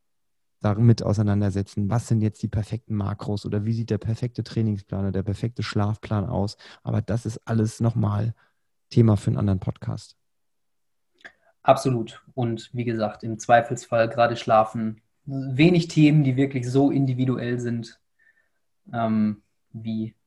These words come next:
Speaker 2: dieses Thema.
Speaker 1: Why We Sleep von Matthew Walker. Kann ich nur jedem empfehlen. Falls du das Buch noch nicht gelesen hast, dann solltest du es unbedingt lesen. Das ist so die,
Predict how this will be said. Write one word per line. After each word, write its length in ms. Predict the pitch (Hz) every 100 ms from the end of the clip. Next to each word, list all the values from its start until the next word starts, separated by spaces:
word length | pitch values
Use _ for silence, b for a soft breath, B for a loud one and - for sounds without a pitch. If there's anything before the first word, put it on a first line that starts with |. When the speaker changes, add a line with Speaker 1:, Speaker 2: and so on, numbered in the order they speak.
| -
Speaker 2:
dieses 240 | 131 113 -
Thema. 320 | 98 87 - _ B B B B _ _ _ _ _
Speaker 1:
Why 300 | 117 123 139
We 140 | 135 120
Sleep 340 | - 117 -
von 180 | - 101
Matthew 380 | 104 120 123 107
Walker. 540 | 98 95 - 67 104
Kann 160 | - 107
ich 140 | 110
nur 120 | 113 113
jedem 300 | 117 123 107
empfehlen. 460 | 104 - 135 147
Falls 220 | 139 120
du 40 | 123
das 140 | 123
Buch 160 | 139 135
noch 100 | 131
nicht 200 | 147 -
gelesen 420 | 135 127 120 123
hast, 220 | 120 -
dann 100 | 110
solltest 320 | 110 110 -
du 40 | 113
es 60 |
unbedingt 400 | 110 120 110 107
lesen. 300 | 101 104 104
Das 120 | 101 110
ist 160 | -
so 100 | 107
die, 260 | 104 101